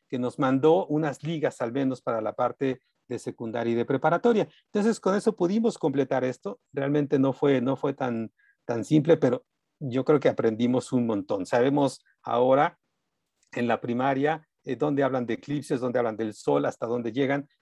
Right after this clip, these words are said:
Nos enteramos también, por ejemplo, en secundaria, si no recuerdo mal,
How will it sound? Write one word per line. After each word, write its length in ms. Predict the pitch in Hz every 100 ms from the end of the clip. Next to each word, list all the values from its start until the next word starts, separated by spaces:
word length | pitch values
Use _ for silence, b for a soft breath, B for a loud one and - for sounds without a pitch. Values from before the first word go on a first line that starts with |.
| -
Nos 160 | 120
enteramos 540 | 127 107 127 175 196 160
también, 280 | 139 147 139
por 140 | 131
ejemplo, 580 | - 139 131 143 160 - _
en 100 | 117
secundaria, 800 | 107 123 135 117 135 147 147 160
si 180 | - 135
no 160 | 120 131
recuerdo 460 | 135 156 156 175
mal, 260 | 170 175